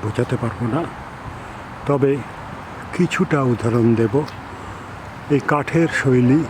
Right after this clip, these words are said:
কাঠের যে কার-, কাজ আপনারা দেখতে পাচ্ছেন, ঠিক এরকমভাবেই পুরো ছাদটা,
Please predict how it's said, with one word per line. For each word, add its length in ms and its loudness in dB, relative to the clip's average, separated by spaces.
কাঠের 420 2
যে 60 2
কার-, 340 0
কাজ 200 2
আপনারা 320 -2
দেখতে 240 -2
পাচ্ছেন, 320 -4
ঠিক 140 2
এরকমভাবেই 680 4
পুরো 280 6
ছাদটা, 580 -2